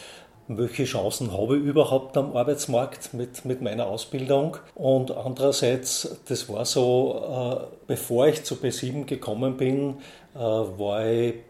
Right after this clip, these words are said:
bei unserem jüngsten Kind ein Jahr zu Hause, der war da zwei Jahre alt. Und in dieser Berufspause, äh, kurz bevor ich dann bei B sieben begonnen hab,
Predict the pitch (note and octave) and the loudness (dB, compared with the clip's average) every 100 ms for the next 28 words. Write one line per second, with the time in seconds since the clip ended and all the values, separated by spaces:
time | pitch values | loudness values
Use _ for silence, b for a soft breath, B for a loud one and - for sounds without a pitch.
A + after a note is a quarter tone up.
0 | _ - A2+ G#2+ G2+ G#2+ G#2 G2 - - | _ -6 -4 -4 -2 -4 -4 -10 -16 -10
1 | G2+ C3 D3+ - C#3 C#3 B2+ - - - | -2 0 -2 -4 0 0 -2 -12 -20 -4
2 | B2 C#3 D3+ - B B B - B2 G#2+ | -2 0 -2 -8 B B B -6 -2 0
3 | G#2 G#2 - A#2+ G2 F#2+ B2 C#3 B2 A2 | 0 -2 -4 -6 -4 -4 0 0 0 -4
4 | G2+ G2+ G#2+ G2 B B - - G2 G#2 | -6 -6 -8 -8 B B -10 -8 -8 -8
5 | F#2+ B2+ C3 C3 C3+ - - B2+ A#2 A2+ | 0 4 6 4 -2 -8 -6 0 0 2
6 | A2 G#2+ - - D#3 A#2 C3+ C#3 - A2+ | 0 -4 -10 -12 -10 -2 0 2 4 4
7 | - - - A#2 B2 B2+ C#3+ D3+ D3+ B | 2 0 2 4 4 4 6 6 4 B
8 | B B B C#3 B2+ B2 A2 G2+ B B | B B B -2 2 4 2 -2 B B
9 | B B B _ - D3+ F3+ - D#3 - | B B B _ 0 4 6 6 0 2
10 | A2 B2+ C3+ B2 A2+ A#2 C3 - B2+ C3+ | 2 2 2 0 0 -2 -2 -2 -4 -2
11 | D3 C#3 B2 B D3+ - C#3+ C#3 A2+ C#3+ | -2 -2 -6 B -16 -4 -2 0 0 2
12 | C#3+ A#2+ A#2+ - | 0 2 2 0